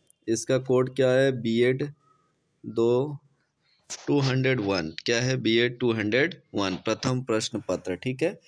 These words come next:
तो very most important topics है और इस पे हम पहले यूनिट की बात करेंगे, ठीक है। तो चलिए देखते हैं, ज्ञान सर्वोच्च सद्गुण है, यह कथन किसका है?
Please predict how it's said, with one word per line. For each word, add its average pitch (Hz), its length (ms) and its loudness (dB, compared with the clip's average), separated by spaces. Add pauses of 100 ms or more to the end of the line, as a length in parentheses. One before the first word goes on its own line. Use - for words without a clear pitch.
(380)
तो 151 120 0
very 127 360 0
most 135 280 0
important 127 520 0
topics 131 440 -2
है 131 120 -6 (360)
और 117 200 0
इस 117 120 0
पे 123 140 0
हम 120 180 -4
पहले 113 360 0
यूनिट 117 400 0
की 110 120 -6
बात 90 260 -4
करेंगे, 76 380 -8
ठीक - 280 -8
है। 247 120 -10 (580)
तो 135 60 -4
चलिए 139 300 0
देखते 131 360 0
हैं, 139 400 -2 (1400)
ज्ञान 123 360 2
सर्वोच्च 131 680 0 (320)
सद्गुण 131 580 0
है, 135 240 2
यह 135 160 0
कथन 131 400 -2
किसका 120 360 -2
है? 80 360 -4